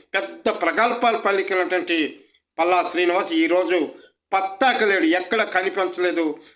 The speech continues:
కార్మికుల ఉసురు తగలక తప్పదు, భవిష్యత్తులో దీనికి మూల్యం మీరు తప్పనిసరిగా చెల్లించుకుంటారు, దీని పరిణామాలు అనుభవిస్తారని చెప్పేసి ఈ సందర్భంగా నేను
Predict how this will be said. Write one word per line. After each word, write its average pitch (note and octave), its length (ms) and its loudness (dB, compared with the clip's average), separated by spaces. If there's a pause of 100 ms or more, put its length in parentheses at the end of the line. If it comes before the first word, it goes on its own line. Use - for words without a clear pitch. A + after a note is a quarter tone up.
(160)
కార్మికుల F3+ 520 0
ఉసురు E3+ 380 -4
తగలక F3+ 480 -2
తప్పదు, G#3 720 -2 (280)
భవిష్యత్తులో G3 540 -2
దీనికి E3+ 260 0
మూల్యం F#3+ 460 2
మీరు F3+ 140 0
తప్పనిసరిగా G3+ 920 -2 (420)
చెల్లించుకుంటారు, B3 800 4
దీని F3+ 200 0
పరిణామాలు F#3 760 2
అనుభవిస్తారని G#3+ 680 2
చెప్పేసి F3+ 560 -2 (240)
ఈ D#3 100 4
సందర్భంగా E3+ 720 2
నేను F3 400 2